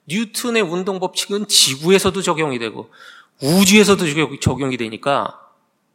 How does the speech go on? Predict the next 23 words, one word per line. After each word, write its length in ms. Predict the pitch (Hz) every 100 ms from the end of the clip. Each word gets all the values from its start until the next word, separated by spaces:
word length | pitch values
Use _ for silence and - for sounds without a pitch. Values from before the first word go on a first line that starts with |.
| -
아니 320 | 185 226 220
신들이 640 | 196 - - 302 285 254 226
있는 240 | 208 208
곳은 240 | 190 202
좀 200 | 190 226
더, 200 | 208 208
더 260 | 208 - 143
멋진 500 | 139 170 - 220 214
법칙이 380 | 170 156 175 180
적용될 600 | - 147 175 165 160 143
줄 100 | 147
알았는데 500 | 139 127 120 151 147
이 220 | 196 247
똑같은 360 | 285 - - 240
법칙이 300 | 226 196 160
적용되는 500 | 143 135 117 110 107
거예요. 360 | 113 156 117 _ _ _ _ _ _ _ _ _ -
그래서 440 | 226 226 220 208
그런 280 | - 196 196
아리스토텔레스적인 1300 | 143 175 202 - 190 190 190 185 - 156 160 170 165
그런 240 | 151 147
세계관이 540 | 143 170 170 143 123 -
깨지고, 920 | 202 196 160 127 151 147 57 -